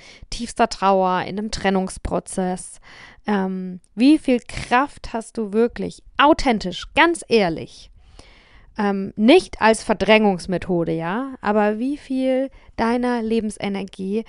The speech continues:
kann wirklich aus purer Freude heraus in dein Business fliegen, äh, fließen oder fliegen,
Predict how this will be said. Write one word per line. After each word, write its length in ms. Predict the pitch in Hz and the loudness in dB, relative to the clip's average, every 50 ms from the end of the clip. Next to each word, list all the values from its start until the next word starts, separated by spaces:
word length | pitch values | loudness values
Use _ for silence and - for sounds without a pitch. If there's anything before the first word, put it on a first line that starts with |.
| - - _ _ | -12 -20 _ _
kann 220 | - 233 220 214 | -4 -2 0 2
wirklich 280 | 240 277 - 269 226 - | 2 0 0 -2 -2 -2
aus 160 | - 214 - | -4 -4 -6
purer 300 | - - 294 277 277 269 | -6 -4 -2 0 0 0
Freude 340 | - - 247 226 220 220 196 | 0 2 2 4 4 2 0
heraus 340 | 196 185 - 185 185 202 - | -2 0 0 0 -2 -2 -4
in 200 | - 220 233 233 | -4 -4 0 0
dein 180 | 240 233 220 | 0 0 0
Business 380 | - 208 190 - - 196 190 - | -2 -4 -4 -4 -6 -8 -8 -8
fliegen, 460 | - - 196 196 190 180 196 190 - _ | -10 -8 -6 -6 -4 -6 -6 -8 -6 _
äh, 160 | 202 208 196 | -2 -2 -2
fließen 680 | - - - 208 214 208 196 - - 202 208 233 294 - _ _ - | -2 -4 -4 -2 -2 -2 -2 -4 -4 -2 -2 -2 -4 -6 _ _ -4
oder 240 | - 196 196 226 220 | 0 4 4 4 4
fliegen, 420 | - 220 202 196 185 214 254 285 | 4 0 -2 -2 -2 -2 -4 -6